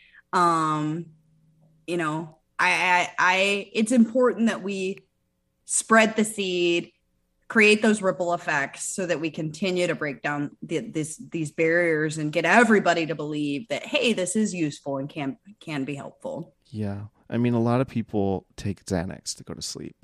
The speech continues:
Speaker 2: They take their, their Xanax and their glass of wine at the end of the night, you know? So i-, if that
Speaker 1: Mm-hmm.
Speaker 2: can be,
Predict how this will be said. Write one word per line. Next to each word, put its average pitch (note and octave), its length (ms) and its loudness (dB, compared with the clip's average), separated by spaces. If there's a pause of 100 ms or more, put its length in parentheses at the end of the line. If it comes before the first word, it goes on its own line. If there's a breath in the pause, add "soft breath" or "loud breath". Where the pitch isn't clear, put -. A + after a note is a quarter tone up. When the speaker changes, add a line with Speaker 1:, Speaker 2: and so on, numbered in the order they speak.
Speaker 2:
They G#2 80 -8
take G#2 220 -6
their, F#2 240 2
their G2 200 -4
Xanax D#2+ 480 -2
and F2 160 -4
their F#2 100 -2
glass F2+ 300 0
of F2+ 160 -6
wine F#2 280 -2
at F2+ 120 -4
the F#2+ 100 -4
end F#2 140 -4
of F#2 60 -4
the F2+ 80 -4
night, F#2 400 -2
you G#2+ 160 -2
know? G#2+ 220 -2 (400 soft breath)
So G2 300 -4
i-, - 100 -6
if F#2 200 -10
that D3+ 100 -8
Speaker 1:
Mm-hmm. C#3+ 240 -4
Speaker 2:
can A2+ 220 -6
be, G2 480 -4